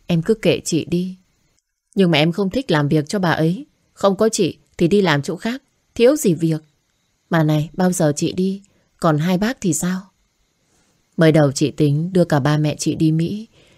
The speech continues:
nhưng hai ông bà nhất định không chịu đi, nên chị đi một mình. Thế là chị đi Mỹ à? Chị dở hơi à?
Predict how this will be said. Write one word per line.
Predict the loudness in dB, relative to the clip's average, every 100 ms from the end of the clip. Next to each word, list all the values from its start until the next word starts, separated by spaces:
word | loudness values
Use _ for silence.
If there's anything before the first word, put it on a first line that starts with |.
| _ -2
nhưng | 2 4
hai | 2
ông | 2 0
bà | 2 0
nhất | 0 -2
định | -2 -2
không | -2 -4
chịu | -4 -4
đi, | -2 -4 -4 _ _ _ _ -2
nên | 4 4 4 2 -2
chị | -4
đi | 0 2
một | 2 0 0
mình. | 0 0 -2 -12 _ _ _ _ _ _ _ _ _ _ _
Thế | 2 4
là | 4
chị | 2 0
đi | 0 0
Mỹ | 0 0
à? | -2 _ _ _ _ _ -10
Chị | -6
dở | 0 2
hơi | 4 4 4
à? | 2